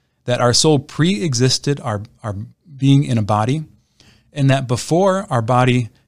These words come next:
came to be, our soul lived in the world of the forms or the world of the ideas. They were, they were the, the universal concepts by which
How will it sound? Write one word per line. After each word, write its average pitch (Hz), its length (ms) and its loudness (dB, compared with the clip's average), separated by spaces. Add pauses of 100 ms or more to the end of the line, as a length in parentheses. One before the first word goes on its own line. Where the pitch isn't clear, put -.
came 165 280 2
to 147 80 2
be, 123 240 2
our 117 140 -2
soul 151 360 2
lived 131 280 0
in 123 140 -2
the 113 80 0
world 127 320 -2
of 107 120 -8
the 107 80 -8
forms 113 540 -2
or 117 100 -6
the 107 80 -4
world 110 280 -2
of 104 80 -2
the 110 100 -4
ideas. 110 640 -6 (460)
They 123 100 0
were, 123 160 2
they 139 280 0
were 139 120 4
the, 117 220 -4
the 123 100 -4
universal 151 520 0
concepts - 720 -4
by 120 260 0
which 113 380 -4